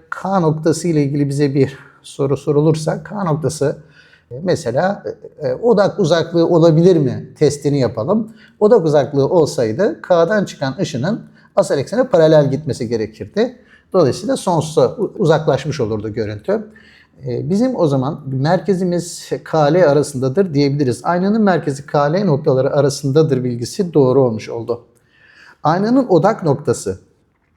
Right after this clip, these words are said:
T K noktaları arasındadır diye bir bilgi var arkadaşlar. Eğer gönderdiğimiz ışık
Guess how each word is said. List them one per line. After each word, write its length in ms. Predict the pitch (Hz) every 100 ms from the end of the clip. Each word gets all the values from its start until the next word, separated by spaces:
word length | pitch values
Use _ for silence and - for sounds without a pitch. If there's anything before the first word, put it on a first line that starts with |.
| _ - -
T 240 | - 160 156
K 180 | 208 214
noktaları 520 | 151 156 151 202 147
arasındadır 580 | 139 135 151 165 143 139
diye 200 | 220 170
bir 120 | 143
bilgi 280 | 135 139 123
var 180 | 104 -
arkadaşlar. 540 | 147 - - 240 320 - - - - -
Eğer 200 | 226 294
gönderdiğimiz 760 | 151 170 180 190 185 202 208 190
ışık 360 | - 156 156